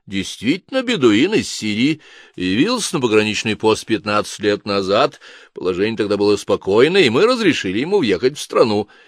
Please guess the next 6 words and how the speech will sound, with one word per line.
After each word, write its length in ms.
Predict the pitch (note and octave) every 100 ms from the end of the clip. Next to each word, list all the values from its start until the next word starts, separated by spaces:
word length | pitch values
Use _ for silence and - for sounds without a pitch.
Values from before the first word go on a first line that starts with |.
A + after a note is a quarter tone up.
| _
Ничего 600 | G#2 A2 G2+ - G2 G#2
подозрительного? 760 | C#3+ C3 G2 F2+ A2+ E3+ G3+ G3 _ _ _ _ _ _
Ничего 640 | A2 C#3 C#3 - B2+ C#3 C3
предосудительного 1000 | A#2+ A#2+ A2 A#2+ A2+ A2+ G#2 G2+ G2 F2 _ _
в 100 | -
прошлом, 600 | - G#2 G2+ - A2 G2+